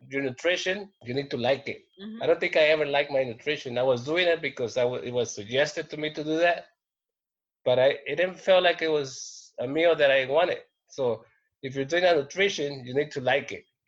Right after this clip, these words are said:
Speaker 1: That way, that day, you enjoy the nutrition and not just take it or, or force it in. That's why I feel the whole training. I was forcing in the nutrition, but it wasn't,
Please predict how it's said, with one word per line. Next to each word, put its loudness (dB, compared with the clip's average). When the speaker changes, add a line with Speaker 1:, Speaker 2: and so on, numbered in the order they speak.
Speaker 1:
That 2
way, 4
that 2
day, 2
you -4
enjoy 2
the 0
nutrition -6
and -2
not 4
just -4
take 0
it -4
or, 0
or -6
force 2
it 2
in. -2
That's 4
why 4
I 2
feel 2
the 4
whole 4
training. -2
I 2
was 0
forcing -4
in -4
the -4
nutrition, -8
but -4
it 2
wasn't, 2